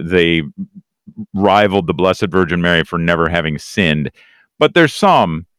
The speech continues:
that we are, we know, uh, we know that they had a past. Uh, and so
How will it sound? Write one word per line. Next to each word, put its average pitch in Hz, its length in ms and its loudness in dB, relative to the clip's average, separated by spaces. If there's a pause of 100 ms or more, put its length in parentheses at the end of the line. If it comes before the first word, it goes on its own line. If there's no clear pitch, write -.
(280)
that 113 220 2
we 131 240 2
are, 98 300 4
we 123 240 -2
know, 104 720 2
uh, 80 460 2
we 92 160 -4
know 101 360 2
that 85 180 -2
they 120 180 2
had 127 420 0
a 85 80 2
past. 78 840 -4 (400)
Uh, 80 520 2 (160)
and 104 220 0
so 139 300 2